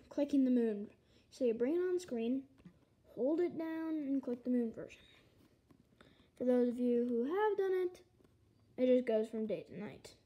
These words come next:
You can do that. This only works on this level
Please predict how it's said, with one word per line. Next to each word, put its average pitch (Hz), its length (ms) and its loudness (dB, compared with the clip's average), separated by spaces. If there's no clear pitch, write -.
You 220 80 -8
can 240 160 0
do 233 140 2
that. - 360 -8
This 277 200 0
only 392 400 6
works 381 400 0
on 285 340 2
this 262 280 2
level 220 560 0